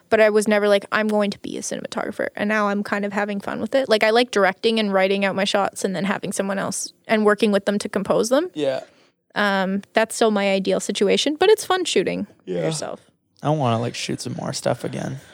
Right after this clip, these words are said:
Speaker 1: We should do something together again.
Speaker 2: I just wanna go, yeah, we should.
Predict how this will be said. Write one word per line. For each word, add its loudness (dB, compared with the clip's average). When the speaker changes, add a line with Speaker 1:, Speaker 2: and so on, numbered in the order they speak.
Speaker 1:
We 0
should -4
do -2
something -4
together -2
again. -14
Speaker 2:
I -6
just -6
wanna -2
go, -4
yeah, -4
we -4
should. -8